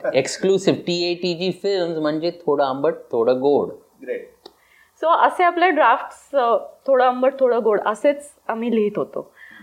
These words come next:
Speaker 3: आणि, अ, मग I think आता फिल्मची सुरुवात होणार आणि हे करत असताना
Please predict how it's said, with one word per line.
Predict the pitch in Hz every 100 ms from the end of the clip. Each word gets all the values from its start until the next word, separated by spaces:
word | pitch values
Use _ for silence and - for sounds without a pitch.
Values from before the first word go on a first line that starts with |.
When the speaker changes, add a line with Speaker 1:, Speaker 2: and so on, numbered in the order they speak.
| _
Speaker 3:
आणि, | 226 247 262 302 320
अ, | 320 311 233 233 226 220 -
मग | 240 269 302 285 - _ _ -
I | 254
think | 247 302 311
आता | 294 311
फिल्मची | 311 277 277 302 - 311
सुरुवात | 320 294 254 277 285
होणार | 277 233 226
आणि | - 220 240
हे | 262
करत | 262 262 262
असताना | 262 262 262 269 285